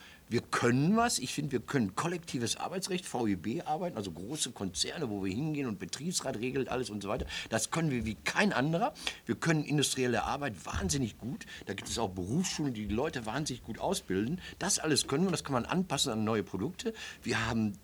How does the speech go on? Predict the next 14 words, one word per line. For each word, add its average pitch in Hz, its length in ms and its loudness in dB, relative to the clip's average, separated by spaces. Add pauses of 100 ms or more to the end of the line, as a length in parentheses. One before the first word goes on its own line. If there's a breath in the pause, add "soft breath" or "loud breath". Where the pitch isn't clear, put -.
(120)
unglaublich 156 520 4
billige 113 300 0
Mieten. 113 300 2
Das 147 160 0
heißt, 151 220 -2
wenn 123 100 0
ich 107 100 -2
hier 170 160 2
Leuten 143 260 2
fünfunddreißigtausend 135 960 0
Euro 156 240 0
im 95 140 0
Jahr 90 220 2
gebe, 113 280 0